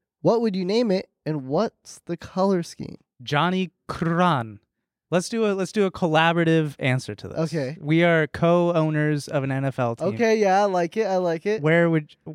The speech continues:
Speaker 2: what's, uh, I say San Diego, 'cause the San Diego Chargers were a team.
Speaker 1: That's right.
Speaker 2: And then they moved up to L A, and then all the San Diegans are just craving football again.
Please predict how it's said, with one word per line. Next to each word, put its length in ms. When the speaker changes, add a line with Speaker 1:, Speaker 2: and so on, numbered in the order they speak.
Speaker 2:
what's, 420
uh, 120
I 320
say 440
San 340
Diego, 500
'cause 300
the 100
San 240
Diego 340
Chargers 720
were 260
a 80
team. 460
Speaker 1:
That's 240
right. 180
Speaker 2:
And 100
then 120
they 80
moved 260
up 200
to 100
L 220
A, 280
and 120
then 140
all 200
the 80
San 300
Diegans 800
are 120
just 180
craving 500
football 360
again. 300